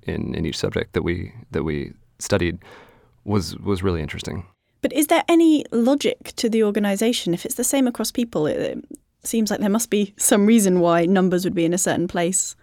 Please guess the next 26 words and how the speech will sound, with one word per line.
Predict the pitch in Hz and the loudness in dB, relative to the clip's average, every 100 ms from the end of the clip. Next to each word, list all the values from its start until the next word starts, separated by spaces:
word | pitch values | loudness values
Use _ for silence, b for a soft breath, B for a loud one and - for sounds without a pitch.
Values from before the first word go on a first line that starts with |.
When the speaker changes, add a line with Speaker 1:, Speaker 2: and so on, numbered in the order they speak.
| - | 2
Speaker 1:
Yeah, | 165 117 73 | 4 4 2
so | - 139 139 - | 2 4 6 4
for | 147 | 4
numbers, | 147 143 123 | 6 6 6
we | 123 | 6
know | 107 | 6
that | 104 101 | 6 2
one | 123 135 | 4 6
of | 117 | 8
the | 104 | 8
major | 104 110 104 | 8 6 4
representations | 101 98 90 98 101 87 | 0 0 0 0 0 0
of | |
numbers | 95 90 92 85 - | 0 2 0 -2 -2
is | 104 92 92 | 0 0 0
in | 104 | 0
an | |
area | 95 92 90 | 0 0 0
that's | 85 90 - - - | 0 -4 -4 -10 -2
sort | 110 | 0
of | 95 | 2
involved | 101 92 87 | 2 0 0
in, | 92 | -4
like, | 85 - | -6 -2
spatial | 101 95 90 | 0 0 0
reasoning, | 101 120 117 110 110 | 2 4 4 2 -2